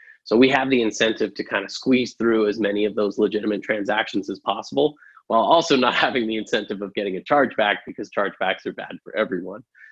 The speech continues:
Um, so we do build that into our system, and we do have quite a bit of flexibility where, you know, we can take on liability, where the merchant can take on liability,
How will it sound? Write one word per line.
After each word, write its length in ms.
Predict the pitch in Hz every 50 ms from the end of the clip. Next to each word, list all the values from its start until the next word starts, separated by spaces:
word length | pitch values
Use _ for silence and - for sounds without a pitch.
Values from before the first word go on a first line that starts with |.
| _ _ _ -
Um, 300 | 98 95 95 95 98 95 -
so 100 | - 135
we 80 | 135 143
do 180 | 131 151 160 135
build 220 | 147 143 135 123
that 100 | 127 123
into 220 | 120 113 117 113
our 100 | 110 104
system, 500 | 101 - - 107 - - 110 107 107 107 - _ _ _ _ _ _ _ _ _ _ _ _ _ _ _
and 100 | 127 113
we 80 | 117 117
do 140 | 123 127
have 160 | 127 123 113 -
quite 180 | - 123 120
a 40 | 113
bit 100 | 104 104
of 80 | 104 -
flexibility 600 | - 110 107 - - 95 104 104 104 104 107 101
where, 340 | 98 98 98 98 95 98 -
you 80 | - 104
know, 60 | 90
we 180 | 101 110 139 123
can 120 | 127 120
take 240 | 117 - 123 113 -
on 160 | 113 107 107
liability, 580 | 107 107 104 104 104 95 104 104 98 104 104 104
where 160 | 101 95 92
the 100 | 87 87
merchant 340 | 107 120 117 107 - 104 101
can 120 | - 101
take 220 | 98 - 110 95 113
on 140 | 107 101 98
liability, 580 | 98 101 98 98 95 101 98 98 95 104 98